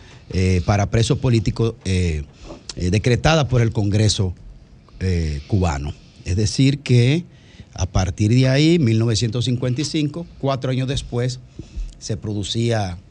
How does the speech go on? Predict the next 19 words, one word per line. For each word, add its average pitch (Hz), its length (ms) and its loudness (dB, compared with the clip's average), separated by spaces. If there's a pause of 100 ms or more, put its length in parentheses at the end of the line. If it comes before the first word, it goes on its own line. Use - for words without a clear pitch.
(540)
eh, 92 480 -2
la 98 160 0
debacle 117 760 0
y 107 180 0
la 101 180 2
Revolución 107 440 0
Cubana 101 540 -2
ascendía. 85 640 -4 (260)
Y 110 140 0
eso 127 200 0
redefinió 131 840 0
el 113 180 0
orden 120 320 0
geopolítico 110 720 -2
de 95 100 -4
toda 107 280 -4
la 92 100 -4
región, 69 360 -8 (380)
incluyendo, 156 720 0